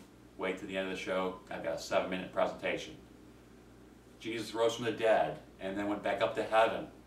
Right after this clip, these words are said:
Acts one eight through eleven. Before the crucifixion, it was a mystery or hidden wisdom on how God would make this happen.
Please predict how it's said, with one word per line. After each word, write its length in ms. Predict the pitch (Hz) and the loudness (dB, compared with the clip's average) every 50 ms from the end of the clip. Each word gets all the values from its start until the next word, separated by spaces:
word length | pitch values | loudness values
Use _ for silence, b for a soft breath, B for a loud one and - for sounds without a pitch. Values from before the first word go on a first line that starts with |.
| - - - | -20 -8 -2
Acts 280 | 98 98 - - - 101 | 0 0 0 0 -2 -4
one 160 | 101 98 95 | -4 -2 -2
eight 160 | 92 90 - | -2 -2 -4
through 100 | 87 87 | -4 -2
eleven. 280 | 87 85 82 - - - - - - - - - - - - - - - - - - - - - - - | 0 0 0 0 -2 -8 -14 -20 -20 -20 -20 -20 -20 -20 -20 -20 -20 -20 -20 -20 -20 -20 -20 -20 -16 -10
Before 300 | - 107 104 - 156 - | -8 -8 -6 -4 -4 -2
the 80 | 175 - | -2 -2
crucifixion, 720 | - - 156 147 - - - 120 98 - 98 92 82 - - - - - - - | 0 2 2 2 2 0 -4 -4 -4 -4 -6 -10 -10 -12 -14 -20 -20 -20 -16 -10
it 120 | - 113 127 | -6 -4 -4
was 200 | 117 104 - 95 | -4 -4 -4 -6
a 60 | 87 | -6
mystery 600 | 90 104 123 135 131 - 131 131 127 127 120 - - - | -6 -4 -4 -4 -4 -2 -2 0 0 0 -2 -4 -10 -8
or 200 | 95 90 - 98 | -6 -4 -2 -2
hidden 260 | 107 107 120 120 107 | -2 -2 -2 0 2
wisdom 380 | 107 107 - - 98 92 87 - - | 2 2 0 0 -4 -6 -6 -8 -10
on 80 | 90 90 | -10 -4
how 200 | 90 92 87 87 | -2 -2 0 0
God 220 | 90 92 90 92 | 2 2 2 4
would 100 | 92 90 | 2 2
make 200 | 92 92 90 - | 0 -2 -4 -6
this 140 | - - - | -8 -8 -4
happen. 300 | 87 85 80 - - - | -2 -2 -2 -2 -4 -8